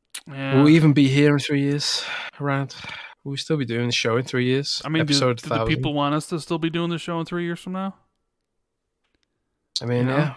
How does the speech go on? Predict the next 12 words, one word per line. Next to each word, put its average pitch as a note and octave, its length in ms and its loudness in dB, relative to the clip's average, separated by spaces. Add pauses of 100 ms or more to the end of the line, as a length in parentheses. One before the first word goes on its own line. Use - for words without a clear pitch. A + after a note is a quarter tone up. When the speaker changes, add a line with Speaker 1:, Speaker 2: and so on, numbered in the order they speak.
(120)
Speaker 2:
that's B2 340 -2
ultimately C3+ 500 4
it. D3 140 4
If B2 100 -10
they B2 100 4
Speaker 1:
Well, B2+ 100 6
Speaker 2:
want C#3+ 120 8
us D3 120 0
to - 80 -2
do D3 160 2
it, F3 160 -2 (180)
I B2 60 -4